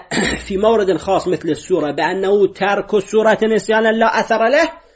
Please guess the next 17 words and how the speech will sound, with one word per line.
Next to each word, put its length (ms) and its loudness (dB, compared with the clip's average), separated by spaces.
فهنا 400 -8
تصحيحا 580 -8
لهذا 340 -14
الكلام 520 -8
لازم 340 -4
نحمل 440 -10
الرواية 760 -2
على 500 -2
الأثر 560 -2
الشرعي 480 -2
غير 280 2
المباشر، 520 -6
لأنه 300 0
لا 260 4
أثر 280 0
شرعي 400 -4
مباشر 600 -2